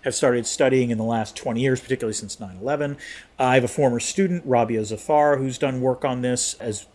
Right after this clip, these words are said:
well as plenty of others, on the notion that what we would call enterprising extremists.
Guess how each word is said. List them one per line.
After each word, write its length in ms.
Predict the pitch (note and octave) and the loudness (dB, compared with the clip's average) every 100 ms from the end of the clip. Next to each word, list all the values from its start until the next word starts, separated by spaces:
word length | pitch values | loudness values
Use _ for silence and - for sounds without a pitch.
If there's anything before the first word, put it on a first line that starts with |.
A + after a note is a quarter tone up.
| _ _ | _ _
well 160 | A2 G#2+ | -8 -8
as 80 | G2 | -8
plenty 240 | - G2+ | -10 -8
of 80 | G#2 | -4
others, 340 | D#3 E3 E3 - - - _ | 0 2 0 -4 -14 -20 _
on 140 | F3+ F#3 | 2 4
the 80 | |
notion 420 | F#3+ B3 B3 A3 F#3+ | 6 4 4 2 4
that 140 | F3 | 4
what 100 | E3 | 4
we 80 | F3+ | 4
would 140 | F3+ - | 0 0
call 280 | F#3 E3+ F#3+ | 0 0 2
enterprising 680 | G3+ A3 G3+ F3+ E3 D#3+ C3 | 0 0 0 0 0 -2 -6
extremists. 960 | A#2+ - - C3+ A2+ - - - | -6 -6 -6 -4 -6 -8 -10 -10